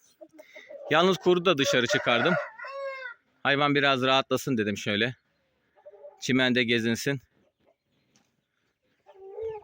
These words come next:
Aşağıdaki grupta da bir sıkıntı yok arkadaşlar. Bir tane mavicimiz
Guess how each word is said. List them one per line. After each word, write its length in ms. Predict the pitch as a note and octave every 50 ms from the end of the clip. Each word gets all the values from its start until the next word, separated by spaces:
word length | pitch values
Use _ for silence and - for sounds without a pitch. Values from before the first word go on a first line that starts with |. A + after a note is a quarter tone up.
| - _ _ _ _ - _ -
Aşağıdaki 500 | C#3 D3 - - D#3+ E3+ E3 F3 D#3 F3
grupta 380 | D#3+ F3 F3+ F3+ - F#3 F3
da 100 | D#3+ E3
bir 40 | D#3+
sıkıntı 380 | D#3+ - F3 D#3 D#3+ E3 - F3
yok 120 | D#3+ C#3
arkadaşlar. 640 | A#2+ A2 G#2 - A2 G#2+ G#2+ - - - D#3+ D#3 - _ _ _ _ _ _ - - - _ -
Bir 140 | F#3 G3 -
tane 260 | - F#3+ F#3 F3+ F3+
mavicimiz 720 | F3 E3+ F3 E3+ E3 E3+ D#3 E3+ E3+ E3+ E3 - - -